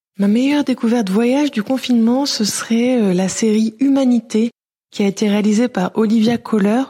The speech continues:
le petit reporter, qui est une série de trois reportages qui ont été tournés au Kirghizistan, en Haïti et en Tanzanie, et qui raconte, qui relie et différencie les êtres humains à travers le monde.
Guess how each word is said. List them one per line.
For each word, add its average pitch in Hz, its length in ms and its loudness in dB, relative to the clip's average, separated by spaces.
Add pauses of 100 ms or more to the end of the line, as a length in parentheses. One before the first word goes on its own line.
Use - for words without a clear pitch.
le 190 100 0
petit - 260 -4
reporter, 214 560 -2 (640)
qui 233 240 0
est 247 180 -2
une 208 260 2
série 233 340 0
de 202 100 0
trois 285 320 -2
reportages 269 720 -2
qui - 160 -4
ont 214 60 2
été 208 180 -2
tournés 226 640 0
au 202 140 -2
Kirghizistan, 226 920 -2 (480)
en 202 160 0
Haïti 247 460 0
et 214 40 2
en 180 120 0
Tanzanie, 247 580 0 (500)
et 220 60 0
qui 254 220 -2
raconte, 262 640 -4
qui 226 340 0
relie 254 720 2
et 214 120 0
différencie 233 720 -2
les 202 160 0
êtres 240 400 0
humains 233 320 0
à 214 80 -6
travers 220 340 -2
le 208 100 0
monde. 208 280 0